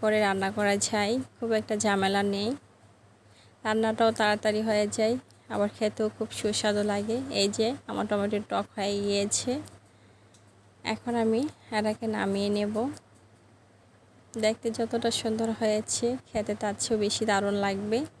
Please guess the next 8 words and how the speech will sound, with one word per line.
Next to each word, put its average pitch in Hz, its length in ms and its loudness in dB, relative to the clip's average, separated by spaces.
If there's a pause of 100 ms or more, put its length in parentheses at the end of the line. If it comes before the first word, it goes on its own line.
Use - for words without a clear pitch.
(1400)
দারুণ 240 420 8
এই 254 60 12 (100)
রেসিপিটি 233 500 4 (140)
অবশ্যই 220 400 2
বাসায় 220 320 4
ট্রাই 196 220 4
করে 208 180 0 (100)
দেখবেন। 226 400 0